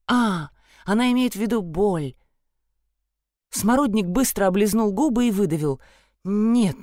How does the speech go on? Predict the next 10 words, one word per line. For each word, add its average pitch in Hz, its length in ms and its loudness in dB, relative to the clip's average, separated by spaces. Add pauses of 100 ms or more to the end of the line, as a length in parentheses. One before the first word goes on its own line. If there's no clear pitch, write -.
нормально». 196 840 0 (1000)
Свет. 156 640 -8 (600)
Хорошо, 180 380 -4
что 185 220 -4
ниже 185 420 0
его 156 180 2
тела 202 360 0
скрывало 170 580 0
тяжёлое 185 640 0
одеяло. 147 640 -4